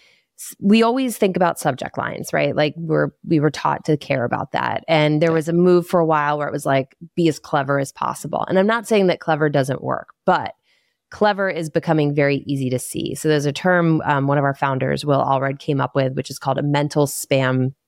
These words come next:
Speaker 1: trigger.
Speaker 2: Mm-hmm.
Speaker 1: Um, and what that is, is it's essentially a recognized pattern that a buyer doesn't even probably know they have, where they can look at an email before even reading the email,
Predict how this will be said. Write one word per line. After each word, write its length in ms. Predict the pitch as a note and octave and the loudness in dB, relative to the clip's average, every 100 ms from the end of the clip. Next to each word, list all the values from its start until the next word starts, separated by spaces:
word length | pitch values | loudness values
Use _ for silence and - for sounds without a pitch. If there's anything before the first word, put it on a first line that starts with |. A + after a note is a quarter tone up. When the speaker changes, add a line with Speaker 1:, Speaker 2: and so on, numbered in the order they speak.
| - | -8
Speaker 1:
trigger. 420 | C#3+ - - - _ - - - _ B2+ | -6 -4 -6 -8 _ -20 -20 -20 _ -2
Speaker 2:
Mm-hmm. 80 | D#3 | 0
Speaker 1:
Um, 320 | D3 C#3 - D#3+ | 2 0 -4 -2
and 200 | D3+ D3+ | 0 2
what 180 | D3 | 2
that 180 | E3+ E3+ | 2 2
is, 400 | G3 E3 D#3 D3+ | 2 2 0 -2
is 160 | D#3+ D3 | -4 -4
it's 160 | C#3 | -8
essentially 480 | D3+ F3+ E3+ E3 E3 | -2 0 0 2 2
a 80 | D3+ | 2
recognized 640 | C#3+ C3+ E3+ E3+ E3 D3 | -2 -2 -2 0 0 -2
pattern 500 | - F3+ D#3+ C3+ C3+ | -2 -2 0 -2 0
that 80 | C#3 | 0
a 40 | |
buyer 460 | C3 C3+ C3+ D#3+ E3+ | 2 0 0 0 0
doesn't 340 | E3 F3+ G3+ | 0 2 4
even 200 | B3 A#3 | 4 2
probably 320 | F3 F3 E3+ D#3 | 0 0 2 2
know 120 | C#3 | 2
they 120 | C3+ | 2
have, 340 | C3+ C3 F3 | 0 -2 0
where 80 | E3 | 0
they 140 | D3 C#3 | -2 -2
can 160 | C#3+ | 0
look 200 | D3 F#3 | 0 0
at 60 | A#3 | 0
an 100 | G#3 | 2
email 260 | F3 D#3+ | 4 2
before 340 | D#3 D3 G#3+ A#3+ | 0 -2 0 0
even 180 | B3 A#3+ | 2 4
reading 240 | A3+ G#3 | 4 4
the 160 | F3+ G#3+ | 4 4
email, 380 | F3+ C#3+ C#3 | 4 2 -2